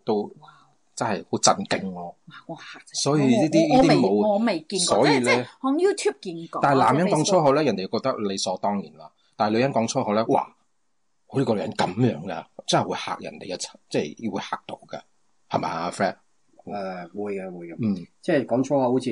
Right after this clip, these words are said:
Speaker 3: 變咗男人獨有嘅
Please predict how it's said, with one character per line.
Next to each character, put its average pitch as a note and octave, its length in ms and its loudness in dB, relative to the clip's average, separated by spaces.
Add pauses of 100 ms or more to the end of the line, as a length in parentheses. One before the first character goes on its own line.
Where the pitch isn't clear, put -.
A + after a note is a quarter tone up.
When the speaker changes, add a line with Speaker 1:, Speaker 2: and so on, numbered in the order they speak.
(220)
Speaker 3:
變 A2+ 100 -4
咗 B2+ 160 -2
男 - 200 -6
人 F#2 120 -10 (560)
獨 A2 220 -4
有 G#2 220 -4
嘅 G#2 340 -8